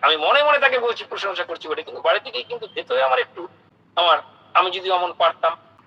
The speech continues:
এই যে অপরের ভালো দেখতে না পারে, এটাকে বলে মাৎসর্য। অথবা কোনো না কোনো রোগে আমরা কিন্তু প্রতিপত্তিকেই আক্রান্ত।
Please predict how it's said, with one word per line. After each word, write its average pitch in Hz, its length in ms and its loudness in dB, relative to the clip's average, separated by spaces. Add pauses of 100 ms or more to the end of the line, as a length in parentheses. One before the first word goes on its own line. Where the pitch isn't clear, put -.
(320)
এই 302 180 4
যে 277 220 4
অপরের 262 400 2
ভালো 226 480 2
দেখতে 262 480 -2
না 185 200 6
পারে, 170 220 2
এটাকে 247 180 0
বলে 240 140 2
মাৎসর্য। 180 480 -2
অথবা 254 200 -2
কোনো 202 280 0
না 330 140 6
কোনো 330 220 2
রোগে 220 480 4 (260)
আমরা 226 280 6
কিন্তু 247 220 -4 (100)
প্রতিপত্তিকেই 254 640 -4 (120)
আক্রান্ত। - 580 2